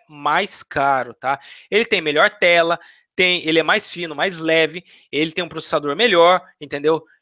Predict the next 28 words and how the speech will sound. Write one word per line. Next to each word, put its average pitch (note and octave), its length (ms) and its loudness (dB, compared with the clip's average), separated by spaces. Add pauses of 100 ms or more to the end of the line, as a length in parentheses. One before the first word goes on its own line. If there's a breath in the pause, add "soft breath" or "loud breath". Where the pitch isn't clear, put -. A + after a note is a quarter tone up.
(320)
Mas E3+ 280 2
ele F#3 100 -4
custa F3+ 220 -6
mais G#3 160 0
caro, E3+ 200 0
ele D#3 60 0
custa E3 260 -8
hoje F3 160 -4
dois E3+ 320 0
mil F#3+ 360 -4
e A3 320 -2
cinquenta E3+ 680 -2
reais, D#3+ 380 2
dois E3 220 -4
mil E3 160 -6
reais D3+ 260 0
mais D#3 140 -10
ou F3 80 -8
menos, F3 220 -10
e G3 80 -6
o F3+ 120 0
S D#3+ 220 0
quatro E3 360 0
você - 120 -8
pode E3 240 0
encontrar E3 300 -8
aí D#3+ 80 -2
por F3 200 -4